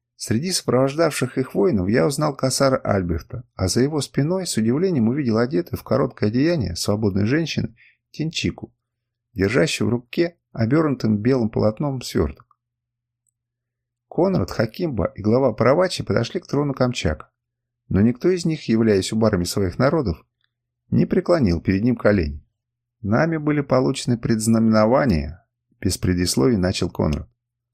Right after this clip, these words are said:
«Они были внимательно изучены толкователями», — подхватил Хакимба. «Впервые за последние сотни лет», — вступил в разговор Паравач, — «у нас появился высокий убар,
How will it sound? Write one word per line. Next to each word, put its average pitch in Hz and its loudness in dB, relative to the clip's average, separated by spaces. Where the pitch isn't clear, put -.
«Они 110 0
были 180 0
внимательно 131 0
изучены 135 -2
толкователями», — 82 -2
подхватил - -4
Хакимба. 95 -4
«Впервые 147 2
за 104 0
последние 123 0
сотни 127 0
лет», — 156 0
вступил 104 -2
в 85 2
разговор 87 0
Паравач, — 92 -2
«у 95 -2
нас 151 2
появился 143 0
высокий 120 -2
убар, 95 -2